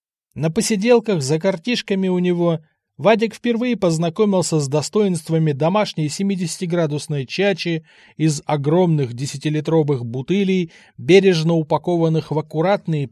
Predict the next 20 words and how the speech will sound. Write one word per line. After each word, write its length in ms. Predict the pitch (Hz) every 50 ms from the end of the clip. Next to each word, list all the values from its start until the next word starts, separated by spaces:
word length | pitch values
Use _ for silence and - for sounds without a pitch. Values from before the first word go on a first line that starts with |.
| _ _
по 100 | - 139
их 160 | 139 131 -
форме 340 | - - 175 180 170 156 151
сделанные 600 | 147 139 127 139 156 151 151 147 147 143 139 127
корзины, 720 | - 151 160 160 160 160 165 170 165 131 113 104 98 101 - _ _ _ _ _ _ _ _
а 120 | - 117 113
также 400 | - - 170 170 156 131 139 143
вкусил 600 | - - - 143 123 - - 180 185 165 135 - _ _ _ -
неповторимых 840 | 123 139 151 147 175 170 165 - 208 214 254 262 233 226 202 - 165
ароматов 560 | 143 131 139 151 180 202 202 - 180 156 139
домашних 600 | 123 143 147 160 175 175 160 - - 147 120 -
вин 360 | 143 156 180 202 196 185 170 - _ - - _
прямо 360 | - 156 170 196 202 196 196
из 280 | 185 196 190 185 156 147
бурдюков. 960 | 143 147 160 170 170 165 151 165 165 160 - - 135 113 98 - - _ _ _ _ _ _ _ _ _ _ _ _ _ -
На 140 | 135 139 143
родину 400 | 151 175 196 165 156 135 131 123
Сосо 280 | - 147 135 - 185 175
летал 360 | 160 147 151 175 165 160 156
часто 520 | - - 202 190 160 - - - 104 101